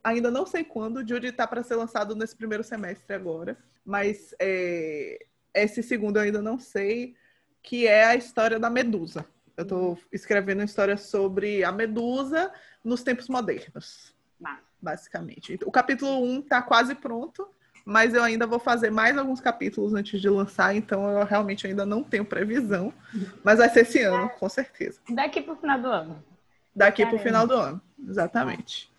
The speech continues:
Speaker 2: Tá.
Speaker 1: É, o meu, meu, meus focos de projeto agora tão sendo isso, né?
Speaker 2: Sim.
Speaker 1: Além de continuar trabalhando em encomenda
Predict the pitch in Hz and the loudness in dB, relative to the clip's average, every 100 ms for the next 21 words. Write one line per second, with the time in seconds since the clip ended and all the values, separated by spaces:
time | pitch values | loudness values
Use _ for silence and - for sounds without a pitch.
0 | _ - 214 214 233 277 247 277 285 254 | _ 4 6 8 10 10 10 10 10 10
1 | 294 311 - 254 302 415 359 349 320 277 | 8 6 8 10 10 10 8 8 6 6
2 | 254 226 240 220 220 233 240 240 226 262 | 6 6 6 6 6 4 2 2 0 2
3 | 269 208 294 - 480 _ - 202 202 381 | 2 0 0 -2 -4 _ -2 0 2 -2
4 | - _ _ - 311 - - 480 480 466 | -8 _ _ -10 -10 -4 4 10 12 12
5 | 508 508 480 480 480 480 539 539 381 320 | 10 10 8 10 10 8 8 8 8 6
6 | 320 311 277 254 262 349 415 | 6 4 4 4 2 0 0